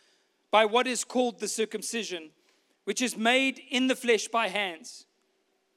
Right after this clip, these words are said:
Remember that you were at that time separated from Christ, alienated from the commonwealth of Israel and strangers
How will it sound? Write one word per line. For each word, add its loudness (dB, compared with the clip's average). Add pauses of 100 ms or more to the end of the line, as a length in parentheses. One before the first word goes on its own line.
(200)
Remember 0 (720)
that 2
you 2
were 6
at 2 (280)
that 2
time -2 (380)
separated -2 (920)
from -2
Christ, -8 (840)
alienated 2
from -2
the -4
commonwealth 0
of -4
Israel -2
and -4
strangers -2